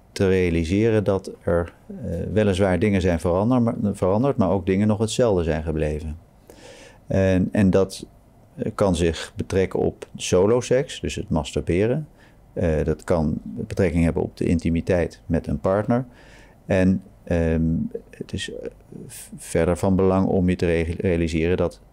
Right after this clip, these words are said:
het orgasme wel kan optreden, ook al is er een slappe penis. Nou, is het zo dat de meeste mannen, ehm, ja, eigenlijk niet helemaal doorhebben dat ze,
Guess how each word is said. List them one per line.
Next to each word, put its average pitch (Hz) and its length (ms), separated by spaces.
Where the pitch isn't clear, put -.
het - 160
orgasme 87 640
wel 110 240
kan 87 140
optreden, 80 520
ook 90 160
al 95 100
is 107 160
er 82 100
een 82 100
slappe - 380
penis. 82 640
Nou, 117 240
is - 340
het 156 160
zo 139 400
dat 117 360
de 98 240
meeste 131 360
mannen, 113 460
ehm, 92 480
ja, 110 300
eigenlijk 120 400
niet 135 220
helemaal 117 340
doorhebben 113 640
dat 107 200
ze, 101 260